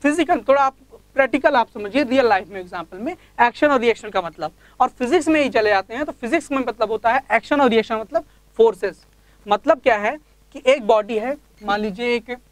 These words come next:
ये एक दीवार है, एक, या एक पोल है, समझ लीजिए एक पोल है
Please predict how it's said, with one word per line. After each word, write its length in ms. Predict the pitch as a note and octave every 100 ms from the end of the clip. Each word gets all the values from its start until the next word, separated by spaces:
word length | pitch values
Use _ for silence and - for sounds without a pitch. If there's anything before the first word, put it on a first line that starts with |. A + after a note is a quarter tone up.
| _ _ _ _ _ _ _ _ _
ये 140 | F#3+ A#3
एक 160 | - - _ _ _
दीवार 460 | F3+ G#3+ G#3+ G3 F3
है, 160 | C#3+ D3 _ _ _ _
एक, 160 | G3 A3+
या 220 | A#3 A#3+ A3 B3+
एक 180 | A#3+ C4 -
पोल 220 | D4 D4+
है, 100 | A3 G#3+
समझ 240 | F3+ F3
लीजिए 280 | E3+ E3+ A3+
एक 160 | A3+ G#3 -
पोल 220 | A#3 G#3+
है 180 | F#3 G3